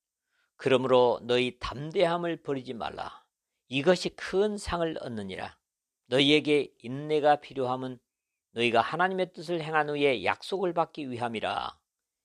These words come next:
히브리서 십 장 삼십오 절에서 삼십육 절 당부하고 있음을 듣습니다.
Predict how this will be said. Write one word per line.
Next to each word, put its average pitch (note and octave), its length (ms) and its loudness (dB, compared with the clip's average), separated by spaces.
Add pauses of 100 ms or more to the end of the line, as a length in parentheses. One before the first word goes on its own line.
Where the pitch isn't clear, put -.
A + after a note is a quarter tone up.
(160)
히브리서 C3+ 540 -4 (260)
십 - 300 -8
장 F3+ 260 -2
삼십오 C#3+ 640 -6
절에서 B2+ 360 -4
삼십육 B2+ 580 -12
절 B2 260 -4 (380)
당부하고 A#2 600 -2
있음을 A2+ 540 -8 (120)
듣습니다. - 600 -14